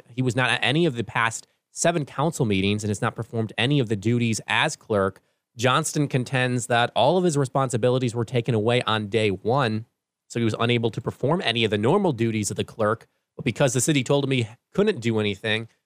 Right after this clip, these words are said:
not doing anything was doing his job. That's what he claims. The city council has since appointed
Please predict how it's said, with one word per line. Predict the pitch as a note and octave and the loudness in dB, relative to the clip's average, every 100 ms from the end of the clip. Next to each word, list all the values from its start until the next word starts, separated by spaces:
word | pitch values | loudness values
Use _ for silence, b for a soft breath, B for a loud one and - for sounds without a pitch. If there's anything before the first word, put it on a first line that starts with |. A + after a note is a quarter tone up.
| _ G#2 | _ -2
not | D3 F3+ B2+ | -2 -2 0
doing | C#3 B2+ | 0 2
anything | B2+ A#2 B2+ A#2 A2+ | 0 0 0 -2 0
was | G#2+ G2 - _ _ - | -2 -4 -10 _ _ -6
doing | G#2+ G#2 | -4 -4
his | F#2 | -4
job. | - A2+ F2 | -2 0 0
That's | F2+ - | -6 -10
what | F#2 | -12
he | |
claims. | - C3 A#2 D#2+ - - _ _ _ _ _ _ _ - | -6 -2 -2 -2 -8 -16 _ _ _ _ _ _ _ -6
The | |
city | C#3 C#3 | -2 -2
council | - C3+ B2+ - | -2 -2 -2 -4
has | A2+ - | -4 -2
since | B2 | -4
appointed | - - A#2+ B2+ A2+ G2 | -4 -6 -2 -2 0 -2